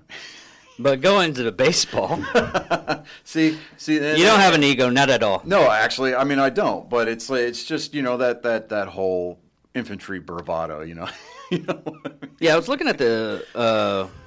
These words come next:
Speaker 2: <laughs> I was looking at the, uh, scores on, uh, the playoffs and everything.
Speaker 1: Look at you.
Speaker 2: I know.
Speaker 1: You
Speaker 2: It's
Speaker 1: know,
Speaker 2: all, it's,
Speaker 1: and
Speaker 2: uh,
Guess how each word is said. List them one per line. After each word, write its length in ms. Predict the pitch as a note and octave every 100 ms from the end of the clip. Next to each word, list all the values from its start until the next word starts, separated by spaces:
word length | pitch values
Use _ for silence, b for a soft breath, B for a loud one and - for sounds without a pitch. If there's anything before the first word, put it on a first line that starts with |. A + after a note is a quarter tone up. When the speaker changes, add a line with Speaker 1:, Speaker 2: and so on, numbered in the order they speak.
| - -
Speaker 2:
<laughs> 800 | C#3+ D#3+ - - - - D3+ C3+
I 140 | B2 C#3+
was 140 | C3+
looking 380 | D#3+ E3 D3+ C#3+
at 240 | C3+ C3+
the, 300 | B2+ A#2+ A2+
uh, 200 | A2 G#2
scores 880 | - - - B2 C3+ A#2 G#2 G2+ - -
on, 600 | G#2 G2+ G2+ G2+ G2+ G2
uh, 300 | F#2+ F#2 F#2
the 100 | F2
playoffs 540 | F2+ - B2 E3+ G2 -
and 100 | F#2
everything. 560 | F#2 F2+ F#2 F#2 F#2
Speaker 1:
Look 140 | G#2 F#2+
at 180 | D#2+ F2+
you. 300 | E2 D#2 D2+ b b b
Speaker 2:
I 340 | - A2+ A2 A2
know. 880 | G#2+ A#2+ D#3+ F#3 A2 F#2 F2 E2+ - _ _ _ _ _ _ _ _ _ _ _ _ _ b -
Speaker 1:
You 80 | D#3+
Speaker 2:
It's 60 | E3
Speaker 1:
know, 40 |
Speaker 2:
all, 100 | E3+
it's, 220 | F3 -
Speaker 1:
and 80 |
Speaker 2:
uh, 40 | C#3+